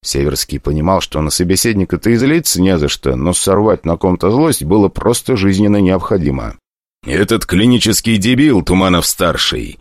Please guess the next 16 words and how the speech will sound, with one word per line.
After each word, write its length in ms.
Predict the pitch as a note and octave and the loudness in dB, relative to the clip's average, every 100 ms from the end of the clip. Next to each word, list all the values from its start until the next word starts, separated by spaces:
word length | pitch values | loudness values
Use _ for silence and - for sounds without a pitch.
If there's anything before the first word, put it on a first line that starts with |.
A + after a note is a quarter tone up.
| - - | -20 -14
ляпнул 580 | - G#2+ B2 - B2 A2+ | -4 0 0 0 0 2
при 180 | A#2 A#2+ | 2 2
императоре 580 | G#2+ B2+ C3+ - A2+ | 2 2 2 0 0
про 180 | A2+ G#2+ | 0 0
новое 280 | A2+ A#2+ A#2 | 2 4 2
завещание, 720 | G2+ B2+ A2 - F#2+ D2+ C#2+ | 2 2 2 0 0 0 -2
его 280 | C2+ G2 G2+ | -2 2 2
возможную 520 | G2+ F2+ G2+ F2+ G2 | 2 2 0 0 0
подделку 560 | E2+ F#2 D#2 D3 G2 - | 0 -2 0 0 0 0
и 40 | |
о 60 | F2+ | 0
своих 300 | - B2+ - | 2 0 0
притязаниях 720 | - A2 G2+ C#3+ C3 G2 D#2 | -2 0 2 2 2 2 0
на 120 | E2+ F#2 | 0 2
наследство 680 | F#2 - G#2+ A2 - G#2 | 2 2 2 0 0 2
Озерова. 680 | F#2+ C#2+ B1+ C2 A#1+ G#1 - | 4 2 0 -4 -4 -4 -8